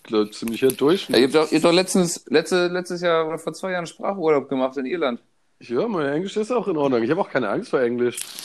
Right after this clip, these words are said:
Speaker 1: Ich schreib nur am Freitag, schreibe ich Mathe und dafür sollte ich eigentlich lernen. Nur ich dachte halt, also wenn ich schon Englisch am Mittwoch schreibe, ich muss ja mindestens mir einmal das Thema durchlesen.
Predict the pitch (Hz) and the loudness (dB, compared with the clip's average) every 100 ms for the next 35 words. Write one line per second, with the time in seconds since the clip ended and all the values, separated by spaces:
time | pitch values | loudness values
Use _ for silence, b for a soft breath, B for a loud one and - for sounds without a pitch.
0 | - - - 135 147 127 120 - 120 - | -14 -14 0 0 2 0 0 0 0 2
1 | 123 - 104 101 107 123 117 104 104 110 | -2 -2 -6 -4 -6 -2 -2 -2 -4 -6
2 | 107 98 101 104 101 104 101 110 _ _ | -6 -6 -6 -8 -8 -4 -4 -4 _ _
3 | _ _ 98 95 113 - 107 117 110 107 | _ _ -6 -2 -2 0 0 2 0 -4
4 | _ _ _ _ - 98 95 131 135 131 | _ _ _ _ -10 -8 -4 -6 -6 -8
5 | 120 127 120 107 123 113 - 117 113 101 | -6 -6 -6 -6 -6 -8 -6 -6 -6 -6
6 | 113 104 98 117 143 - 120 - 107 110 | -6 -6 -6 -6 -8 -8 -10 -6 -6 -4
7 | 101 - 120 117 92 127 - 95 95 113 | -6 -6 -2 -2 -2 -4 -4 -6 -6 -8
8 | 101 | -14